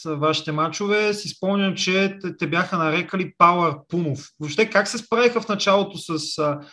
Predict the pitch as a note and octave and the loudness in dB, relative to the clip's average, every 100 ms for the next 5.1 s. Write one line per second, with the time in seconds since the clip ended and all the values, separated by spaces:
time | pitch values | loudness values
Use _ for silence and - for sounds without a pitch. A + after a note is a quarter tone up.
0 | - _ - D#3 E3+ D#3+ D3+ - F3+ F3+ | -20 _ -8 -4 -2 0 0 0 -4 -4
1 | - D#3+ E3 D3 - G3+ G#3 F3+ - E3+ | -4 -4 -4 -4 0 0 0 -6 -2 0
2 | F3 G3 G3+ G#3+ - F#3 F#3 - F#3+ F3+ | 4 4 4 0 -4 -2 -4 0 -2 -2
3 | - F3 D#3+ G3+ G3+ D3 D3 D3 E3 - | -2 -2 2 2 2 -2 -4 -4 -6 -8
4 | - E3+ D#3 D#3 D#3 E3+ E3 D3+ E3+ D3+ | -12 -4 -4 -4 -8 -4 -4 -4 -6 -6
5 | D3 | -6